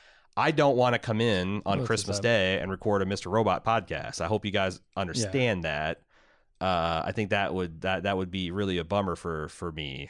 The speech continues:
Speaker 1: I don't wanna be Elliot running through downtown Cincinnati trying to get an M P three encoded and, and uploaded to the virtual realty servers before Santa Claus comes down the chimney, you know?
Speaker 2: Yeah.
Speaker 1: Uh,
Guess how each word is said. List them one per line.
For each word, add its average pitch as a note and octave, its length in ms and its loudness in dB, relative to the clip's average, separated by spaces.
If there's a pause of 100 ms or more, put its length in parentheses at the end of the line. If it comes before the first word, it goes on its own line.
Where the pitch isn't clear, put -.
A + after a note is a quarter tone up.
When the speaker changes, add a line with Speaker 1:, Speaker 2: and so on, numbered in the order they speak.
Speaker 1:
I F#2 80 -6
don't F2+ 180 -4
wanna F#2+ 200 -2
be F2+ 160 -4
Elliot F2 320 0
running F2+ 320 -4
through F2 400 -4
downtown F2+ 560 -2
Cincinnati F2+ 560 -4
trying F2+ 300 -4
to E2 160 -6 (580)
get G#2 140 -2
an F#2+ 100 -4
M G#2+ 140 0
P G#2 200 -4
three G2+ 380 -2
encoded F#2 540 -2
and, F2 260 -4
and E2+ 160 -6
uploaded F#2 500 -2
to F#2+ 280 -4
the D#2+ 420 -4 (480)
virtual G#2+ 400 0
realty G#2 400 0
servers F2+ 480 -4
before F#2 540 -4
Santa G#2 260 -2
Claus E2 300 -2
comes F2 200 -6
down E2+ 160 -4
the D#2 60 -10
chimney, D#2 380 -8
you D#2 60 -8
know? F2+ 240 -4
Speaker 2:
Yeah. - 760 -10
Speaker 1:
Uh, F2 520 2